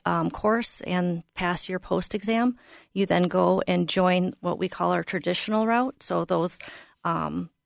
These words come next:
hirees that go to college to become a law enforcement officer,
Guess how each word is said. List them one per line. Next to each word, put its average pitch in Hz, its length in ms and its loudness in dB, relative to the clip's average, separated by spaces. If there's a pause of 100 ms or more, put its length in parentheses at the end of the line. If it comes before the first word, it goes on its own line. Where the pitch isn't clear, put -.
(560)
hirees 190 640 2
that 175 440 2 (460)
go 190 200 4
to 190 140 -4
college 185 380 2
to - 60 -8
become 185 360 0
a 190 60 4
law 196 180 4
enforcement 208 500 0
officer, 240 480 0